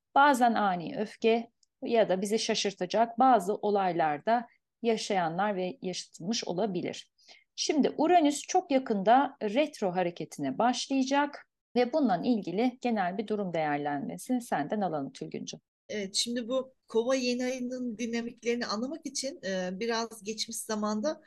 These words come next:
Speaker 2: Kova burcunda hangi büyük gezegen geçişleri oldu? Ona bir bakalım. Yakın geçmişten bahsediyoruz tabii.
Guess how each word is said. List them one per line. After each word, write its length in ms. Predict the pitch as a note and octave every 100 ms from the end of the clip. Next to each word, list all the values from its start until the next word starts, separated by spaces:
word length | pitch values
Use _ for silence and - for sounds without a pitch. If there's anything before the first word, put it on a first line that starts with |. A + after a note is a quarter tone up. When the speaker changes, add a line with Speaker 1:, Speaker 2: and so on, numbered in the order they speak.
| - - _ _ _
Speaker 2:
Kova 420 | - A3+ C#4 G#3+
burcunda 680 | A#3 A3 A3+ A3+ A3 A3+ A3
hangi 360 | C4 D4 C4 A3+
büyük 280 | B3 -
gezegen 520 | - A3 A3+ A3+ A3+ G#3+
geçişleri 580 | G#3+ - - - G3
oldu? 580 | F3+ G3 F#3 G#3+ E4+ A4 _ _ _ -
Ona 180 | A3+
bir 120 | A3 G3
bakalım. 460 | G3+ G3 F3+ - -
Yakın 360 | G3+ G#3 A3+ G3
geçmişten 640 | F3 - - - F3 E3+
bahsediyoruz 520 | E3 - E3+ D#3+ -
tabii. 360 | - G3 D4+